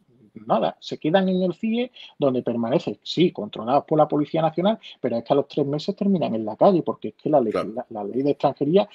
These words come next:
Speaker 1: así lo contempla y no los puedes tener allí. No, no son tres meses, son sesenta días.
Speaker 2: Son
Speaker 1: No los puedes
Speaker 2: sesenta,
Speaker 1: tener,
Speaker 2: sí.
Speaker 1: no los puedes,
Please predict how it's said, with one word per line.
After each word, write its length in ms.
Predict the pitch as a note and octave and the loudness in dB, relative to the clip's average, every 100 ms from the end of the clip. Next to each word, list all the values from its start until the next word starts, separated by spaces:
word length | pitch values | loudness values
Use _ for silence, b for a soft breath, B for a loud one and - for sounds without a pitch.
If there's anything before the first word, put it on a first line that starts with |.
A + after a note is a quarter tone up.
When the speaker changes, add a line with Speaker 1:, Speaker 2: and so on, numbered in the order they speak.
| B - | B -2
Speaker 1:
así 300 | B2 D3+ D3 | 0 2 0
lo 100 | A#2 | 0
contempla 520 | A2 - G3 C#3 A2 | 0 4 4 2 -2
y 60 | |
no 120 | G#2+ B2 | -2 -4
los 120 | B2+ | -2
puedes 260 | D#3+ C3+ | -2 -2
tener 280 | - B2+ A#2+ | -4 -6 -4
allí. 240 | A2+ C3 - | -4 -6 -6
No, 180 | E3+ F#3+ | -4 0
no 140 | F#3 | 0
son 160 | F#3+ F3+ | -2 -2
tres 160 | E3+ | -2
meses, 220 | C#3 B2 | -2 -6
son 120 | C#3 D#3+ | -8 -6
sesenta 380 | F3 F3 E3 | -6 -4 -4
días. 160 | C3 G#2 | -4 -2
Speaker 2:
Son 240 | A2+ B2 C3 - | -2 -2 -4 0
Speaker 1:
No 100 | C#3 | 2
los 100 | C#3 | 4
puedes 180 | A2 - | 6 6
Speaker 2:
sesenta, 200 | G#2+ D#3+ | 6 4
Speaker 1:
tener, 180 | C#3+ | 2
Speaker 2:
sí. 60 | A#2+ | 0
Speaker 1:
no 100 | C3+ | 0
los 140 | - | 2
puedes, 260 | - D#3+ | 4 4